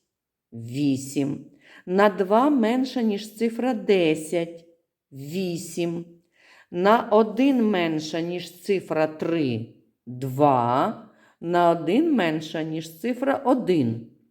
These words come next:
На один менше, ніж цифра один, це буде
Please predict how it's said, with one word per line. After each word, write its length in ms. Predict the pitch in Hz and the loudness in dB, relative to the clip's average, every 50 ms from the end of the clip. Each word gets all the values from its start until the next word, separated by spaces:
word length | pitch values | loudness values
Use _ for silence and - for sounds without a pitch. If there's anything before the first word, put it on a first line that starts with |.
| _ _ _ _ _ _ _ _ _ _ _ _ _ _ _ _ _ _ | _ _ _ _ _ _ _ _ _ _ _ _ _ _ _ _ _ _
На 220 | - 156 165 165 160 | -2 2 4 4 4
один 400 | 165 165 160 202 254 247 220 190 | 4 4 4 4 4 4 2 2
менше, 420 | 185 175 175 175 170 170 - 160 | 0 0 -2 -2 -4 -4 -4 -2
ніж 320 | 165 160 160 160 - - - | -2 -2 -4 -4 -6 -8 -4
цифра 380 | 170 165 160 165 - 139 135 | -4 -4 -2 -2 -2 0 0
один, 460 | 131 131 135 131 143 180 247 311 302 | 0 0 2 2 4 4 4 4 4
це 200 | - - - 147 | 2 2 2 2
буде 680 | 135 139 139 147 170 208 202 262 269 277 285 277 - | 2 0 -2 -2 -2 0 4 4 4 4 2 -2 -8